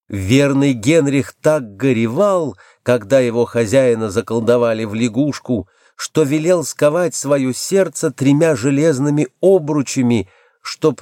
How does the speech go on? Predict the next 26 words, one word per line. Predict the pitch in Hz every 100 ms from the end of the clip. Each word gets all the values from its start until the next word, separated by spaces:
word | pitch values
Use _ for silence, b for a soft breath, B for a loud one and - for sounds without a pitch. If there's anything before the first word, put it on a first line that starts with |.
| -
не | 123 156
разорвалось | 156 123 139 135 143 147 151 139 -
оно | 127 117 117
от | 101
горя | 98 92 113 98
и | 92
печали. | 92 98 90 95 85 69 67 _ _ _ _ _ _ _ _ _
И | 107
должен | 101 87 113 117 113 92 107 92
был | 113 104
молодой | 90 95 92 104 104
король | 87 - 85 78 127 170 151 120 _ _ _ _
в | 80 104
этой | 110 104 95
карете | 98 98 127 117 120
ехать | 92 90 101 - 92
в | -
свое | - 85 76 87
королевство. | - 82 73 69 71 - - - 65 _ _ _ _ _ _ _ _
Верный | 110 113 107 107 95
Генрих | 90 120 110 101 - 87
усадил | - 85 73 82 78
молодых, | 67 67 64 - 139 185 - - b b b b
а | 80
сам | - 202 185
устроился | 160 - 135 180 156 135 135 135 120